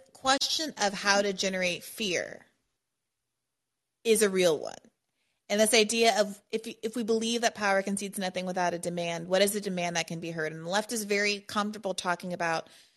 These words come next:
certain kinds of, um, economic pressures, labor withholding, sanctions, boycott, divest, et cetera, that can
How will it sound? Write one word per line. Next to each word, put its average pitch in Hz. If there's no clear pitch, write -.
certain 202
kinds 180
of, 175
um, 160
economic 196
pressures, 175
labor 190
withholding, 175
sanctions, 180
boycott, 208
divest, 180
et 185
cetera, 170
that 196
can 185